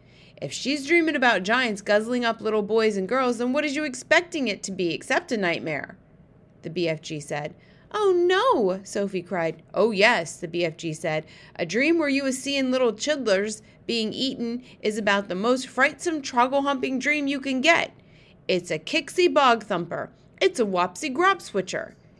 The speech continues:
It is all of them riddled into one. It is as bad as that dream I blew into the flesh lump eater this afternoon.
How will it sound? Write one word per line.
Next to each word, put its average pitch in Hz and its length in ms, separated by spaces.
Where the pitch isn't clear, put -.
It 202 100
is 185 140
all 220 220
of 285 120
them 233 260
riddled 349 300
into 339 220
one. 214 360
It 190 120
is 175 140
as 156 160
bad 254 480
as 175 200
that 240 260
dream 294 260
I 233 140
blew 262 320
into 247 180
the 190 80
flesh 247 400
lump 262 220
eater 285 200
this 214 220
afternoon. 220 640